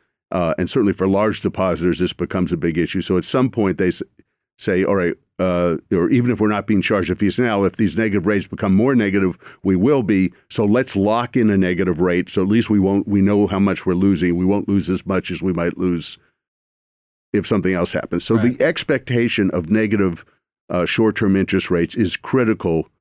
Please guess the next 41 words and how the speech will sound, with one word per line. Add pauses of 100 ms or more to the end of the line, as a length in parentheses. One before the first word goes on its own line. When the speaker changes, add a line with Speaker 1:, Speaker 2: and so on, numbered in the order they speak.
(280)
Speaker 1:
to
having
negative
yields
on
bonds.
If
you
look
at
the
Great
Depression
in
the
U
S
when
we
had
deflation,
everything
else, (400)
ne-,
yields
did
not
go
negative. (160)
Uh,
the
f-, (340)
couple
tiny
caveats
on
that,
which
were
special
circumstances,